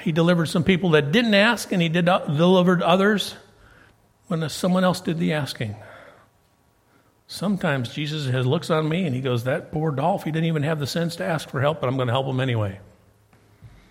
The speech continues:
Sometimes I have the sense to ask, and once in a while I'll even ask for the right thing, and he'll bless me. And then sometimes my wife's on her knees for me,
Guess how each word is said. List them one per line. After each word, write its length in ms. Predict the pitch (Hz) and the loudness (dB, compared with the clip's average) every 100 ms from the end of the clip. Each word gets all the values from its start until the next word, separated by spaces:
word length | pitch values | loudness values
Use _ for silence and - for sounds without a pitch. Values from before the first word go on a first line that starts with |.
| _ _ _ _ _ - | _ _ _ _ _ -16
Sometimes 460 | - 143 160 151 139 | -8 -4 0 0 0
I 100 | 143 | -2
have 240 | 147 175 | 0 -2
the 80 | 139 | -2
sense 280 | - 143 120 | -4 -4 -4
to 100 | 131 | -6
ask, 440 | 123 139 151 - - - - - _ _ _ _ _ _ | -4 -4 -4 -8 -14 -18 -20 -20 _ _ _ _ _ _
and 140 | - 127 | -6 -2
once 180 | 165 - | -2 -2
in 40 | |
a 20 | |
while 160 | 151 143 | -2 0
I'll 80 | 139 | 0
even 180 | 139 | -2
ask 200 | 139 143 | -2 -4
for 100 | - | -4
the 80 | 139 | -2
right 220 | 139 165 | -2 -2
thing, 300 | - 160 120 - - - _ _ _ _ _ _ _ _ - | -4 -6 -6 -12 -20 -20 _ _ _ _ _ _ _ _ -8
and 120 | 123 | -4
he'll 100 | 123 | -4
bless 340 | 127 139 147 - | -4 -6 -6 -6
me. 180 | 113 104 - _ _ _ _ _ _ _ _ _ _ _ _ _ _ - | -6 -6 -14 _ _ _ _ _ _ _ _ _ _ _ _ _ _ -6
And 80 | |
then 140 | 120 117 | -4 -4
sometimes 800 | 180 160 147 117 110 110 - - - - _ _ - - - _ - | -4 -6 -4 -4 -6 -10 -16 -20 -20 -20 _ _ -20 -20 -20 _ -8
my 180 | 120 117 | -4 -2
wife's 520 | 107 131 139 131 - | -2 0 0 0 -4
on 120 | 113 113 | -2 0
her 80 | |
knees 380 | 113 120 117 101 | 2 0 0 -4
for 300 | - - 117 | -10 -6 -2
me, 380 | 120 120 110 101 | 0 0 -2 -8